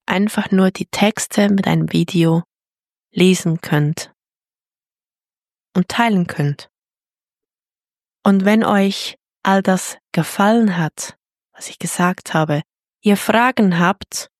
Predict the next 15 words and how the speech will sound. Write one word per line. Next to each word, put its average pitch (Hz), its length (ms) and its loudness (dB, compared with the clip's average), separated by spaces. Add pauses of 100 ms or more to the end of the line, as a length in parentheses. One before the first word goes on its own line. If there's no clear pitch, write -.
(480)
hinterlasst 180 540 -2
einen - 160 -6
Kommentar 175 840 0 (840)
oder 196 160 0
schreibt - 400 0
mir 196 100 2
doch 165 200 -2
eine 180 220 2
D 170 200 2
M. 147 340 0 (500)
Ich - 180 -6
habe - 160 -2
auch 156 180 0
eine 156 220 -2
E-Mail-Adresse 175 960 0